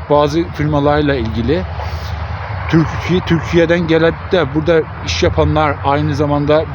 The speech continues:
buradan da, e, yani İran vatandaşları Türkiye'ye gidip de böyle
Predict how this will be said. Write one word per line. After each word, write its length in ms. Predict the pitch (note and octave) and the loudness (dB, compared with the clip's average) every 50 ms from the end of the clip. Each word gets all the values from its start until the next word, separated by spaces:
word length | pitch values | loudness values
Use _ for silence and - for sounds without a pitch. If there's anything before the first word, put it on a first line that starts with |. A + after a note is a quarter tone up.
| - | -2
buradan 340 | D3 D3 C#3+ D#3+ D#3+ D3+ D3+ | -2 0 2 2 2 2 4
da, 120 | D3+ D#3 D#3 - - - - - - - C#3+ | 2 2 0 -2 -6 -12 -12 -10 -6 -4 0
e, 40 | C#3 | 2
yani 440 | C3 C3 C3 B2+ B2+ B2+ C3 C3 C#3 | 2 2 2 2 2 2 2 2 0
İran 380 | D3 D3 D3 C#3+ D#3 D#3 D3 D3 | 0 0 2 4 4 4 4 2
vatandaşları 640 | D3 C#3+ D3+ C#3+ C#3 C#3 - - D#3+ C#3 C#3+ C#3 | 2 2 0 0 0 -2 0 2 2 2 2 0
Türkiye'ye 420 | - - C#3+ - - D3 C#3+ C#3 | 0 -2 -4 -2 0 2 2 2
gidip 340 | C3 C3+ C#3 D3+ D#3 - - | 0 0 0 0 0 0 2
de 120 | F3 D#3+ B2 E2+ E2+ F2 - - F2+ F#2 - - - - - - - | 2 2 2 2 0 0 2 2 2 2 2 2 2 2 2 2 4
böyle 280 | C#3 D3 D#3+ E3+ E3 | 4 4 4 4 2